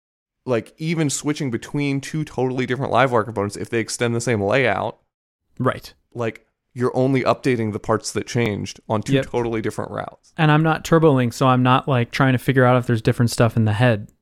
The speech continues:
Speaker 2: you
Speaker 1: Yeah.
Speaker 2: know, and, like, resolve those differences. And,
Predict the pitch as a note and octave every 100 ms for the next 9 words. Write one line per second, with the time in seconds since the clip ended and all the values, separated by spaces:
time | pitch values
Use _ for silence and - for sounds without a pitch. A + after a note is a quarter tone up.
0 | _ _ _ - B2 A2+ B2+ _ _ _
1 | _ - A#2 A2 A2 A2+ - _ C#3+ A#2+
2 | A2+ A#2 A#2+ A#2+ A#2+ A2 A#2+ A2+ - G#2+
3 | G#2 G#2 G2